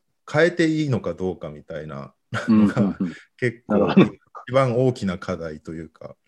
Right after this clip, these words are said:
Speaker 1: あのー、一個エヌビーエー的にはもう、あの、僕が無理やり変えさせてもらった名前が、
Speaker 2: はい。
Speaker 1: モア。
Speaker 2: はいはい。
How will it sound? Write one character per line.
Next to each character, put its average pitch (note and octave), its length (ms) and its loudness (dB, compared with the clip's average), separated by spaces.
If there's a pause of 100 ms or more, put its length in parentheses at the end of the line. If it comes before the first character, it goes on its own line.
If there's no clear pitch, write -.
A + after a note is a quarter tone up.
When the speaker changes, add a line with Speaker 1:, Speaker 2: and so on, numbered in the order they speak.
(300)
Speaker 1:
あ F#2+ 140 -2
の F2 720 -6 (680)
ー、 - 40 -20 (240)
一 A3+ 220 -4
個 G2 400 0
エ C#3+ 80 4
ヌ F#3+ 100 2
ビ G3 220 0
ー G3 80 8
エ - 40 6
ー F#3+ 40 0
的 F#3 220 2
に F3 100 4
は A#2+ 100 4
も G#2 180 2
う、 G2+ 40 -4 (480)
あ G2+ 160 -2
の、 F2 140 -8
僕 A2+ 260 0
が B2+ 100 6
無 A#2+ 120 2
理 A#2+ 80 2
や C3 80 4
り B2 200 0 (160)
変 C#3+ 120 4
え C3+ 40 2
さ C#3 120 -2
せ C3+ 120 -2
て C3 80 -2
も B2+ 140 2
ら B2 80 2
っ A#2+ 100 -12
た A#2+ 140 0
名 A#2 100 0
前 A2+ 240 -2
が、 A2 360 -2 (280)
Speaker 2:
は C#3+ 340 6
い。 - 80 -4
Speaker 1:
モ - 100 -18 (840)
ア。 - 100 0
Speaker 2:
は A2+ 100 4
い - 60 -6
は F#2+ 160 -4
い。 - 60 -18